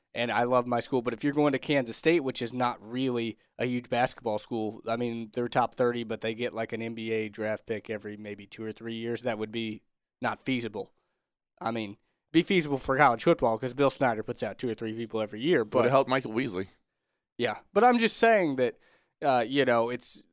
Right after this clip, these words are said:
Speaker 1: not feasible for a lot of colleges because they don't get that many <laughs> N B A draft picks. I mean, some colleges get almost none in, like, five years. So.
Speaker 2: Yeah,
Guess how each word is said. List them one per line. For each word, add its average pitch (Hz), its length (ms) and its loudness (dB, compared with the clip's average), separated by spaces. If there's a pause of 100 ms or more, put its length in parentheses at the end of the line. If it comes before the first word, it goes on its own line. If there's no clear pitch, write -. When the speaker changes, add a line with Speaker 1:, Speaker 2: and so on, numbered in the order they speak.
(300)
Speaker 1:
not 143 280 4
feasible 143 360 2
for 113 320 -2
a 104 100 -2
lot 117 220 2
of - 80 -2
colleges 113 480 -2
because 131 460 -4
they 147 180 0
don't 170 180 -2
get 175 160 -4
that 151 160 0
many 143 300 -4
<laughs> - 20 -20
N 131 160 -6
B - 160 -4
A - 40 -4
draft 139 340 0
picks. 123 240 0
I - 20 2
mean, 120 220 -2
some 156 240 -4
colleges 113 480 -2
get 120 260 -6 (100)
almost 123 400 -4 (220)
none 123 520 -2
in, 117 280 -6
like, 110 240 -4
five 117 240 2
years. 127 340 -4
So. 113 300 -6 (560)
Speaker 2:
Yeah, 110 260 2